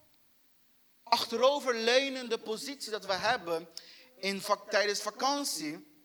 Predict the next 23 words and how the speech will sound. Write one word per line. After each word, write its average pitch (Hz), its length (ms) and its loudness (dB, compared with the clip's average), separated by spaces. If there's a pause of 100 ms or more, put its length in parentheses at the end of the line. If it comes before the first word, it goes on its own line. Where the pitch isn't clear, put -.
(580)
En 220 380 2
het - 260 -6
is 254 120 0
een 233 140 0
leuke 302 300 6
periode, 247 560 6
het 160 100 0
is 196 80 -4
een 220 60 -6
leuke 226 220 -2
periode 196 340 -2
vakantie, 147 380 -10
maar 139 140 -8 (180)
Petrus 330 420 2
en 262 120 -2
Paulus 202 400 8
probeert 262 320 -2
ons 247 140 -6
duidelijk 214 300 4
te 190 60 -14
maken 160 340 -4
dat 151 140 -8
ons - 240 -8